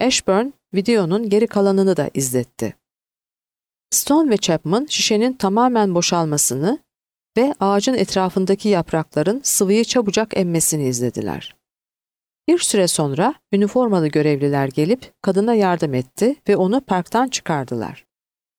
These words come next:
"Görevliler şişeden gelen garip bir koku fark etmişler mi?" dedi Stone. Ashburn başını iki yana salladı. "Sorduk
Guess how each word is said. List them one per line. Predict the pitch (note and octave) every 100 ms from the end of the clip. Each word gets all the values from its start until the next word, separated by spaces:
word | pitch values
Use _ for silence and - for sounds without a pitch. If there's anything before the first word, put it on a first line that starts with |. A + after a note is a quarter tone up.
| _ _ _ -
"Görevliler | F#3 G3+ F#3 G3 G3+ G3+
şişeden | - - F#3+ G3 G3
gelen | F#3 F3+ F3+ E3+
garip | F3 G3 -
bir | E3+
koku | - D#3 D#3+
fark | D#3+ D#3+ E3
etmişler | - E3+ - C4 A3+
mi?" | C3 B2 _ _
dedi | D3 C#3+
Stone. | - - - A#2+ - _ _ _ _ _ _ _ _ -
Ashburn | A3 - B3+ C#4+ D4
başını | A3+ - A#3+ C4
iki | G#3 G#3+
yana | F3 D3
salladı. | - B2+ B2 A2+ - - _ _ _ _ _
"Sorduk | - - E3+ D#3 C4 -